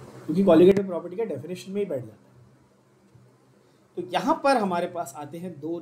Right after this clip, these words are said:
नए फॉर्मूले। तो दो नए फॉर्मूले क्या है, हम देखते हैं।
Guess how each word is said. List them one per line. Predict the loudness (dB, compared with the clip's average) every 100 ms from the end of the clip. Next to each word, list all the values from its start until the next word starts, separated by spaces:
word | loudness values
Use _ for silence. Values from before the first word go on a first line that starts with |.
| -12
नए | -12 -14
फॉर्मूले। | -14 -20 -20 -14 -12 -14 -18 -20 -20 -20 -20 -20 -20 -20 -20 -18 -18 -18 -20 -16
तो | 0
दो | 2
नए | 4 2
फॉर्मूले | 2 0 2 0
क्या | 0 -2
है, | -2
हम | -2
देखते | -4 -6 -12 -18
हैं। | -18